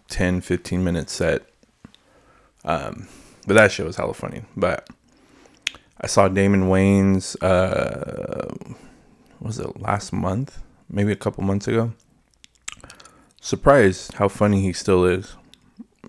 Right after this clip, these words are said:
Um, but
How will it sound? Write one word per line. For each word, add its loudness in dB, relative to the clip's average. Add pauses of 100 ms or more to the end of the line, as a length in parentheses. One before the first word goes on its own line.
(120)
Um, -4 (1400)
but 0